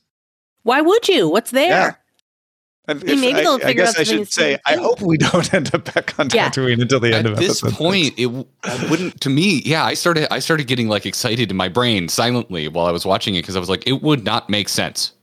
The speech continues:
Speaker 3: to return to Tatooine at this point, 'cause if Ta-, if, if Obi-Wan has an altercation with anyone, an Inquisitor,
Speaker 1: Can't go back.
Speaker 3: a Stormtrooper, uh, well,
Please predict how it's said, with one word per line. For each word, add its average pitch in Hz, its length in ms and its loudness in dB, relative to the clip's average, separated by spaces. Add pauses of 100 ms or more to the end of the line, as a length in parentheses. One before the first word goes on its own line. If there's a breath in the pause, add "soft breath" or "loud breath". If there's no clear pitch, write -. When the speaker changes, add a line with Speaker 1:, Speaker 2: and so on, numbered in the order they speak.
(120)
Speaker 3:
to 98 220 -2
return 90 420 -2
to 92 140 -6
Tatooine 85 540 -4
at 87 220 -4
this 90 180 -4
point, 82 260 -6
'cause 85 140 -6
if 82 100 -6
Ta-, - 200 -6
if, 95 260 -2
if 98 160 -2
Obi-Wan 151 460 0
has 107 280 -4
an 110 80 0
altercation 98 600 -2
with 90 160 0
anyone, 107 540 0 (260 loud breath)
an 202 100 -2
Inquisitor, 185 460 0
Speaker 1:
Can't 220 100 0
go 240 80 2
back. 320 200 0
Speaker 3:
a - 40 -4
Stormtrooper, 104 800 0 (400 loud breath)
uh, 85 100 -2
well, 101 300 0